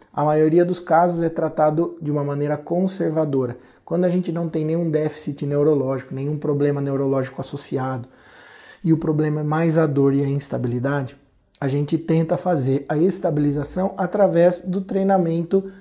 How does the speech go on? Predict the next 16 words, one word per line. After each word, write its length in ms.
da 600
sua 260
musculatura 580
da 120
coluna 320
lombar. 400
O 120
fisioterapeuta 840
vai 260
te 260
ajudar 580
a 100
melhorar 500
essa 200
sua 220
condição 680